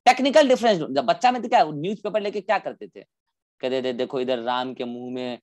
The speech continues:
चॉकलेट है, उधर सीता के मुंह में चॉकलेट नहीं है, उसके मुंह में आइसक्रीम है। यहाँ ऐसा डिफरेंस नहीं ढूंढना है, यहाँ टेक्निकल डिफरेंस बताना है।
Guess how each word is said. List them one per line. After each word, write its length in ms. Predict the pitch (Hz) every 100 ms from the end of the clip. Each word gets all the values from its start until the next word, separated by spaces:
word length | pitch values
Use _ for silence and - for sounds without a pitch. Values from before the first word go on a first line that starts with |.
| _ _ _ _ -
चॉकलेट 440 | - 131 127 110
है, 360 | 117 117 104 - _ _ _ _ _ _
उधर 300 | 117 123 117 _
सीता 400 | - - 120 127
के 100 | 127
मुंह 360 | 123 120 123 131
में 80 | 123
चॉकलेट 400 | 123 - 127 -
नहीं 280 | 113 117 120
है, 180 | 117 113
उसके 220 | - -
मुंह 120 | 120
में 100 | 120
आइसक्रीम 460 | 120 - 123 113 92
है। 80 | 90 _ _ _ _ _ _ _ _ _ 120
यहाँ 260 | 156 214
ऐसा 160 | 190 214
डिफरेंस 360 | 190 185 214 190
नहीं 160 | 196
ढूंढना 200 | 127 113
है, 60 | 123
यहाँ 100 | 127 -
टेक्निकल 400 | 160 175 185 156
डिफरेंस 320 | 139 135 -
बताना 300 | 107 101
है। 80 | 95